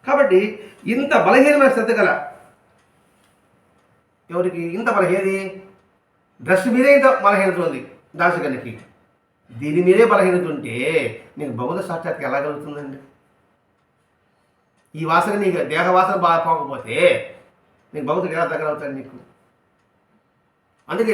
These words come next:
దేహ వాసన, శాస్త్ర వాసన, లోక వాసన ఈ మూడు ఉంటాయి. ఈ మూడు రాకుండా పరమేశ్వరుని చూ-, చూసుకోవడానికి మనం ప్రయత్నం చేయాలి. నేను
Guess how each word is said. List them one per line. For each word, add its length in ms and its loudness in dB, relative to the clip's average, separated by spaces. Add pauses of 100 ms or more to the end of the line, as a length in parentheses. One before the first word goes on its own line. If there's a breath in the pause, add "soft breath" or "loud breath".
(120)
దేహ 140 2 (120)
వాసన, 220 0 (340)
శాస్త్ర 340 2
వాసన, 220 2 (140)
లోక 160 4 (120)
వాసన 260 -8 (1500)
ఈ 20 -8 (140)
మూడు 200 0 (100)
ఉంటాయి. 220 -4 (600)
ఈ 140 -8
మూడు 340 -4 (120)
రాకుండా 400 0 (140)
పరమేశ్వరుని 640 -6
చూ-, 240 -12
చూసుకోవడానికి 600 -8
మనం 140 0
ప్రయత్నం 420 -6
చేయాలి. 260 -18 (3000)
నేను 220 -8